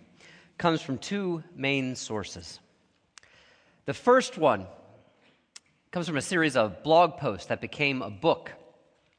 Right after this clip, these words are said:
with the title, The Top Five Regrets of the Dying. It's by a hospice nurse in Australia named Bronnie Ware. And it's not a scientific poll.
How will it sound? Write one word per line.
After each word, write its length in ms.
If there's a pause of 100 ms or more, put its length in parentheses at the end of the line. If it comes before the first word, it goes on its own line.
(120)
with 180
the 60
title, 500 (880)
The 80
Top 680
Five 500
Regrets 840
of 160
the 60
Dying. 400 (1000)
It's 180
by 260
a 240
hospice 680
nurse 300
in 80
Australia 560
named 300
Bronnie 580
Ware. 480 (1080)
And 160
it's 160
not 220
a 20
scientific 680
poll. 340